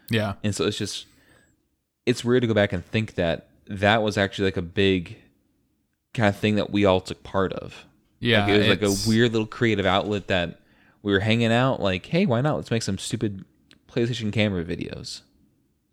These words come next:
Speaker 2: So
Speaker 1: Yeah, it's, it's crazy because a lot of those videos,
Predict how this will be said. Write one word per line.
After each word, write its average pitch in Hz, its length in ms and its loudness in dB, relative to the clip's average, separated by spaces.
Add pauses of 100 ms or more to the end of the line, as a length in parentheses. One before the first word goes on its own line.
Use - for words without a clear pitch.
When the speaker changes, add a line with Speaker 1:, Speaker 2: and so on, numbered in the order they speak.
Speaker 2:
So 90 160 -6
Speaker 1:
Yeah, 117 140 2
it's, - 460 -4
it's 139 180 -4
crazy 143 480 0
because 98 720 -2
a 104 80 -4
lot 98 400 0
of 107 80 -4
those 107 280 -4
videos, 104 760 -2